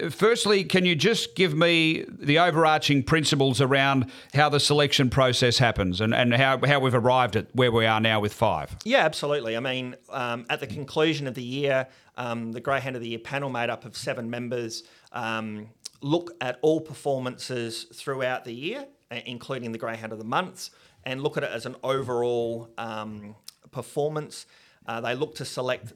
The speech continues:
Speaker 2: the dogs who have performed, you know, the best of the year.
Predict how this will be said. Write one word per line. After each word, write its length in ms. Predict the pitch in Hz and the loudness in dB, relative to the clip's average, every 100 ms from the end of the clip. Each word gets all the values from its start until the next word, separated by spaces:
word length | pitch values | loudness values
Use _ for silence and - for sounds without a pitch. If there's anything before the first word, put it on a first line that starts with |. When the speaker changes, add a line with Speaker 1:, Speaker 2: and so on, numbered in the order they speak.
| - | -10
Speaker 2:
the 120 | 123 | -10
dogs 420 | - 123 117 - | -2 0 0 -6
who 140 | - 123 | -10 -8
have 120 | - | -8
performed, 680 | 120 - 127 120 113 110 - _ _ | -12 -8 -6 -4 -6 -8 -14 _ _
you 60 | 117 | -12
know, 300 | 101 104 107 - | -10 -10 -12 -12
the 100 | 117 | -10
best 320 | 135 120 - | -4 -6 -6
of 140 | 117 | -12
the 100 | 113 | -12
year. 380 | 110 117 104 76 | -10 -8 -8 -8